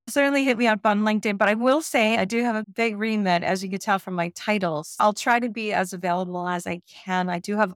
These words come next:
other members of my team that certainly could talk about this as well.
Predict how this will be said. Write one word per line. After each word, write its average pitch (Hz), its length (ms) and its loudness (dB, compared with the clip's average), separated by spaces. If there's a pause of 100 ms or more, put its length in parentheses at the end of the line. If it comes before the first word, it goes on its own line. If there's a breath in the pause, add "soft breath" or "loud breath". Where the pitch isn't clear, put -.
other 190 280 2
members 180 440 -2
of 170 80 -6
my 175 180 -6
team 180 360 -8
that 165 200 -4
certainly 185 480 -2
could 170 160 -8
talk - 260 -6
about 170 280 -2
this - 180 -10
as 165 160 -6
well. 165 440 0